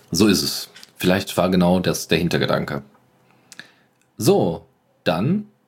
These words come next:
Firmware. Und zwar Rockbox.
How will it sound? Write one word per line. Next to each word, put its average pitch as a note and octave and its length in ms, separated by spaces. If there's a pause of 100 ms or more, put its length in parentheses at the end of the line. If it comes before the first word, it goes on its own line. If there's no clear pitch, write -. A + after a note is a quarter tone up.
(300)
Firmware. B2+ 540 (440)
Und F#2 80
zwar G#2 380
Rockbox. - 720